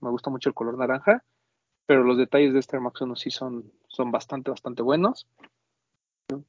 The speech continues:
La verdad no, no, no tengo ningún pero, ¿no? Son puras, este, palabras de, de agrado y, y, y, y sorprendido, porque no, no me imaginaba que fuera en, en mano tan bonito.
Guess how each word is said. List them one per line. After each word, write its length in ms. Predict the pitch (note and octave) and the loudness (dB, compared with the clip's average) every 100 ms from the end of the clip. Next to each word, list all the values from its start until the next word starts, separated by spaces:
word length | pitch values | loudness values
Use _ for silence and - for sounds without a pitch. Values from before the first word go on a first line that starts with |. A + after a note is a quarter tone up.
| - | -6
La 100 | B2+ | -4
verdad 180 | B2 | -2
no, 220 | B2+ C3 C3+ | -4 -4 -6
no, 200 | C#3+ C#3 | -8 -6
no 220 | C#3+ C3+ | -4 -2
tengo 220 | C#3+ C#3 | 0 0
ningún 340 | B2 A#2 B2+ | -2 -4 -6
pero, 320 | A#2+ A2 G2+ - - | -2 -4 -4 -10 -8
¿no? 160 | C3+ | -8
Son 160 | - B2+ | -8 -6
puras, 360 | - B2+ A#2+ | -2 -2 -4
este, 360 | A2 - _ G#2+ - _ _ _ _ _ _ _ _ _ _ | -12 -18 _ -20 -20 _ _ _ _ _ _ _ _ _ _
palabras 920 | B2 A#2 A#2 A#2 A2+ - - - _ _ _ _ | -2 2 2 4 2 0 -12 -20 _ _ _ _
de, 600 | C3+ A#2+ A#2 G#2 - - - | -10 -6 -4 -6 -8 -10 -10
de 100 | A2+ | -4
agrado 500 | A#2 C3 E3 F3+ D#3+ | 6 8 8 8 6
y, 220 | C3 A#2 | 4 0
y, 320 | C#3 C3 C3+ C3+ | -4 -6 -6 -6
y, 40 | |
y 40 | C#3+ | -8
sorprendido, 580 | - - A#2+ C#3+ D#3 C#3 | -10 -6 2 6 6 4
porque 260 | C3+ - | -4 -8
no, 240 | B2 B2 - | -4 -4 -6
no 140 | C#3+ | -6
me 100 | C#3+ | -2
imaginaba 460 | D3+ C#3+ A#2+ B2 C3+ | 0 -2 -2 -2 -2
que 140 | - | -4
fuera 320 | - - C3+ C#3 | -6 -2 -2 -2
en, 260 | C#3 B2+ - | -6 -20 -20
en 100 | B2 | -10
mano 260 | A#2+ B2+ - | -8 -8 -2
tan 160 | B2 C3+ | -2 -2
bonito. 440 | C3 C3 - A#3 | -6 -10 -2 -2